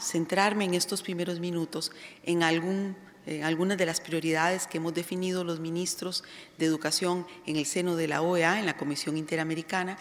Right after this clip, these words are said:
en el seno de la Coordinadora Educativa de América Central, de, de la región y, y el Caribe, para luego quizá en el momento de las preguntas profundizar un poquito en algunos de los proyectos originales que estamos promoviendo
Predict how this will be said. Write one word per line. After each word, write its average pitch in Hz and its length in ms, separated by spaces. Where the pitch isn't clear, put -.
en 151 120
el 147 80
seno 180 340
de 170 100
la 151 120
Coordinadora 143 720
Educativa 165 800
de 147 80
América 147 380
Central, 208 520
de, 135 220
de 143 120
la 147 100
región 247 420
y, 156 140
y 165 140
el 165 140
Caribe, 208 420
para 247 180
luego 214 320
quizá 190 540
en 175 80
el 170 100
momento 170 400
de 175 80
las 160 180
preguntas 170 520
profundizar 170 560
un 190 100
poquito 185 460
en 160 140
algunos 175 320
de 185 60
los 165 160
proyectos 175 580
originales 180 880
que 160 100
estamos 165 480
promoviendo 160 760